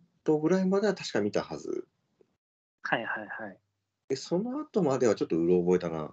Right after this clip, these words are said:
Speaker 1: 多分見てないんじゃないかな。
Speaker 2: <laughs> もう見ましょうよ。
Speaker 1: <laughs> そうなんだよ。
Speaker 2: <laughs>
Speaker 1: そうなんだよ。
Speaker 2: うん。
Speaker 1: まあまあ、いろいろね。
Speaker 2: うんうんうん。自分は全部見てるんですけど、
Speaker 1: うんうんうん。
Speaker 2: ま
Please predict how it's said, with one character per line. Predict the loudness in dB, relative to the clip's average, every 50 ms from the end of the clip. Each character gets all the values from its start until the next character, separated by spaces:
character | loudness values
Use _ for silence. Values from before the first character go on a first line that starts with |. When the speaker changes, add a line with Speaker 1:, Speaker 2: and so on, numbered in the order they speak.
| -12 -16
Speaker 1:
多 | -10 -8 -6 -2
分 | 0 0
見 | 0 0
て | 0 0
な | -2 0 -2
い | -4
ん | -4
じ | -6 -6
ゃ | -6
な | -6 -8
い | -10
か | -10 -14
な。 | -20 -20 -20 -20 _ _ _ _ _ _ _ _ _ _ _
Speaker 2:
<laughs> | -8 -4 0 4 4 4 6 4 2 2 0 -6 -14 -12 -14 -14 -14 _ -18 _ _ -20 -20 -20 -20 -20 -20 _ _ _ -14 -12
も | -10 -8
う |
見 | -6 -4 -4 -2
ま | -2 2
し | 4 4
ょ | 4
う |
よ。 | 4 2 -4 -12 _ _ _ _ _ _ _ _ _ _ 6
Speaker 1:
<laughs> | 8 8 8 6 6 6 6 6 6 6 2 -8 -14 -14 _ _ _ -4 0
そ | 6
う |
な | 8 8 8
ん | 8
だ | 6 4
よ。 | 4 4 -2 -4 -4 -8 -10 -10 _ _ -2 2
Speaker 2:
<laughs> | 4 6
Speaker 1:
そ | 6 4
う | 2
な | 2
ん | -6
だ | -8 -10
よ。 | -10
Speaker 2:
う | -12
ん。 | -14 -18 -18 -20 -20 -20 -20 _ _ _ _ -14
Speaker 1:
ま | -12 -12
あ | -12 -12
ま | -14 -12
あ、 | -4
い | 0 4
ろ | 6 6
い | 6
ろ | 6 4 2
ね。 | 2
Speaker 2:
う | 2 0 -4 -8 -12 -18 -20 _ _ _ _ _ _ _ _ _ _ -12 -12
ん | -12
う | -12
ん | -12 -16 -16 -16 -16 -16 -16 -16 -16 -18 -18 _ _ _ _ _ _ _ _ _ _ _ -20 -20 -20 -20 -20 -20 -20 -18 -18 -18 -18 -14 -10
う | -10
ん。 |
自 | -8 -6 -4
分 | 0 0
は | 0 2
全 | 4 4 4
部 | 4 2
見 | 0 -2 -2
て | 0 0
る | 0 0
ん | -2
で | -8 -12
す | -10
け | -8 -4
ど、 | -4 -4 -4 -6 -8 -14 _ _ _ _ 2
Speaker 1:
う | 4
ん | 4
う | 4
ん | 4 2 0 0 -2 -2 -4 -8 _ _ _ _ _ _ _ _ _ _ _ -10
う | -8
ん。 | -6 -6
Speaker 2:
ま | -6